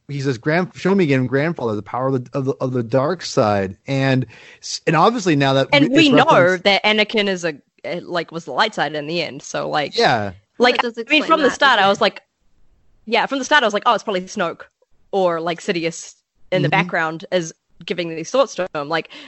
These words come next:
Speaker 2: from the start, I was like, "It's obviously not Vader." Um, despite, like, the, the concept of having, like, a Vader, Anakin, like, Force ghost, like, all mixed up. I was like, "Yeah, but Anakin's light side." Um, he, he, he's very <laughs> firmly established as a light side character by the end. And,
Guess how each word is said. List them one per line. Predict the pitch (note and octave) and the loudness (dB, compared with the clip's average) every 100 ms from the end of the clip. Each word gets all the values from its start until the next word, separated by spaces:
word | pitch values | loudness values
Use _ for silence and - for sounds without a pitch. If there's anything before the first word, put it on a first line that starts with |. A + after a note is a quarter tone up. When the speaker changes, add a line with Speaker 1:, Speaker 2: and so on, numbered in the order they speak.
| - | -8
Speaker 2:
from | - C4 | -2 0
the | |
start, | G#3+ A#3+ F#3 | 2 4 4
I | |
was | E3 | 2
like, | F3+ | -2
"It's | F#3+ | -2
obviously | E3+ E3+ E3 D#3+ | -2 -2 -4 -6
not | D3+ C#3 | -6 -4
Vader." | C3 G2+ F2+ - - - | -4 -6 -8 -14 -18 -2
Um, | F3 E3 D3 C#3+ C3+ - _ _ _ - | 2 2 0 -4 -12 -18 _ _ _ -4
despite, | G3+ - A#3 G#3 | -2 2 2 2
like, | F#3+ E3 | 0 0
the, | F#3 F3 E3+ D#3+ D3+ - - | -4 0 2 4 0 -2 -6
the | F3 | -6
concept | - E3+ F3+ C#3+ | -6 -6 -6 -8
of | D#3+ | -8
having, | F3 D#3 D3+ | -10 -10 -10
like, | D3+ | -10
a | E3+ | -10
Vader, | D#3 D3 D3+ D3+ | -6 -6 -6 -10
Anakin, | D3 D3 - D3+ C#3+ | -8 -10 -8 -10 -8
like, | B2+ - _ | -10 -12 _
Force | - E3 | -8 -8
ghost, | - A#2+ E3 | -4 -4 -4
like, | - - - | -8 -8 -6
all | C#3+ | -6
mixed | - - - | -6 -8 -6
up. | - - | -6 -4
I | |
was | E3 | -4
like, | E3+ F3 | 0 2
"Yeah, | G#3 | 4
but | |
Anakin's | G#3+ G#3+ G#3 F#3+ | 4 4 2 2
light | G3+ | 0
side." | - D2+ - - - - | 0 -4 -6 -10 -16 -2
Um, | E3+ D#3+ D3 - | 2 2 2 -2
he, | - G#3+ | 2 2
he, | F#3+ G3+ E3+ _ - | 4 2 0 _ -4
he's | F#3+ F3+ | -2 2
very | A3 F#3 | 4 4
<laughs> | - - | 0 -2
firmly | - A3+ F#3 | 2 2 2
established | F#3+ A3 F3 F3 | 0 0 0 -2
as | G3+ | -2
a | F3 | -4
light | D#3 D#3+ | -4 -6
side | F3 D#3+ | -6 -4
character | F#3 E3+ E3+ | -2 -2 -2
by | D#3+ D3+ | -4 -4
the | D#3 D#3+ | -4 -4
end. | D3+ D3 D3+ - - - - | -4 -6 -14 -20 -20 -10 0
And, | F3 E3 D#3 | 2 2 -2